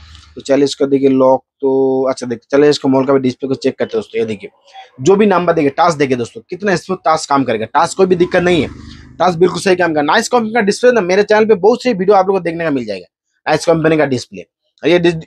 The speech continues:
ये जो डिस्प्ले ना, इसको बहुत बढ़िया टीएफ़टी में आता है, तो बहुत बढ़िया होता है दोस्तों। सुपर एमोलेड डिस्प्ले तो नहीं है,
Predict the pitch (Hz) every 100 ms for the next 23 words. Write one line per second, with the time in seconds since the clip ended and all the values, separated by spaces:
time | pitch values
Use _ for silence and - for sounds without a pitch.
0 | 202 185 185 170 - 208 175 165 - 180
1 | 170 170 151 165 160 - 185 208 214 214
2 | 165 135 170 254 _ _ - 143 196 202
3 | 165 185 160 139 127 113 113 156 165 165
4 | 160 175 165 - 180 170 165 156